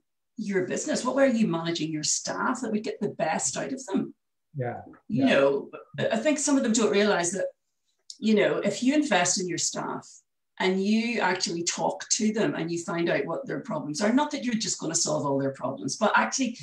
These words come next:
Speaker 2: Yeah.
Speaker 1: for somebody to be listened to is very powerful.
Speaker 2: Yeah.
Speaker 1: So if the employer could do that more often, they would find that they wouldn't be paying out so much sick leave pay,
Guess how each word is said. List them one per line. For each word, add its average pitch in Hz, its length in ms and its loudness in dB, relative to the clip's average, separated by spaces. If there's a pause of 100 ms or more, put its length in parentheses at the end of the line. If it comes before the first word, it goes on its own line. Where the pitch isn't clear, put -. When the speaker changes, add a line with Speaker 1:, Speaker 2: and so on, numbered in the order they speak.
Speaker 2:
Yeah. - 80 -20 (100)
Speaker 1:
for 202 60 -4
somebody 226 340 4
to - 120 0
be 202 160 -2
listened 262 440 2
to 311 380 -2 (100)
is 147 240 -4
very 135 400 0
powerful. - 540 -10 (600)
Speaker 2:
Yeah. - 120 -6
Speaker 1:
So 254 140 2
if 277 180 4
the 302 340 2
employer 196 680 2
could - 160 -4
do 185 160 0
that 185 240 -4
more 175 280 -6
often, - 360 0
they 202 120 4
would 190 120 -2
find 214 380 2
that 202 160 -2
they 185 120 -2
wouldn't 208 280 0
be 214 120 0
paying 180 360 -2
out 151 180 -4
so 190 160 0
much - 160 -2
sick - 320 0
leave 196 400 0 (580)
pay, 180 500 0